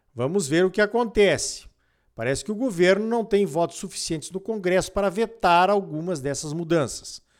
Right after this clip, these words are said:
Mas, em se tratando de política brasileira, tudo parece ser possível. A Frente Parlamentar da Agropecuária trabalhou bem.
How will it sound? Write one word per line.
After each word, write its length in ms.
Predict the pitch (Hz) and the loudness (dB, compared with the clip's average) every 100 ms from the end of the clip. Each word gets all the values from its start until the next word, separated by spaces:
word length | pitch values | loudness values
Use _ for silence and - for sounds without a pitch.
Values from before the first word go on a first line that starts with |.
| _ _ _ - | _ _ _ -8
Mas, 680 | 165 151 156 175 202 196 | -4 2 4 6 4 2
em 140 | 170 170 | 0 0
se 160 | - | -4
tratando 560 | 190 185 165 - 175 165 | -4 0 -2 0 -2 -2
de 100 | 151 | -4
política 540 | - 151 143 143 - | -2 0 0 -2 -2
brasileira, 840 | 143 156 151 175 170 180 190 202 190 _ _ _ _ _ | 0 0 0 0 2 4 4 0 -4 _ _ _ _ _
tudo 380 | - 330 302 220 | 2 4 4 0
parece 560 | 175 143 139 160 - 131 | 0 2 2 0 -4 -6
ser 280 | - 139 | 0 0
possível. 1040 | 139 - - 202 - - 160 131 104 92 104 _ _ _ _ _ - | -2 -10 -4 -4 -4 -10 -10 -12 -14 -20 -20 _ _ _ _ _ -8
A 100 | 139 | -8
Frente 420 | - 185 214 202 | 0 2 2 0
Parlamentar 680 | 214 196 196 196 196 180 | 0 2 2 0 2 0
da 120 | 165 170 | 2 0
Agropecuária 640 | 165 185 220 208 208 220 | 0 -2 -4 0 2 2
trabalhou 460 | 226 220 202 226 | 0 2 4 4
bem. 460 | 208 170 175 120 90 | 4 4 4 2 -10